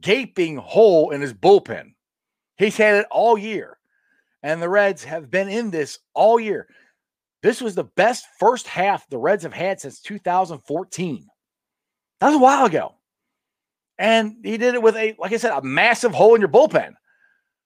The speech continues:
I think he's managed his ass off. I re-, <laughs> I really do. So, no, you don't,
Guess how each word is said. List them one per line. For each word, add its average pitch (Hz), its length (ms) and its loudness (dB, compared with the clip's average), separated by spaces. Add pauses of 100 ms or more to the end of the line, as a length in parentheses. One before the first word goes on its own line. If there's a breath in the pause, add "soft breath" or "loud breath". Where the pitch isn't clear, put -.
(260)
I 202 120 4
think 330 160 0
he's 170 120 -8
managed 214 260 0
his 160 100 -8
ass 240 320 0
off. 90 400 -10
I 175 120 2
re-, 175 260 -4
<laughs> - 40 -10
I - 380 -4
really 226 160 -6
do. 214 240 -6
So, 131 260 -6 (460 soft breath)
no, 165 440 0 (460)
you 123 100 -10
don't, 214 300 2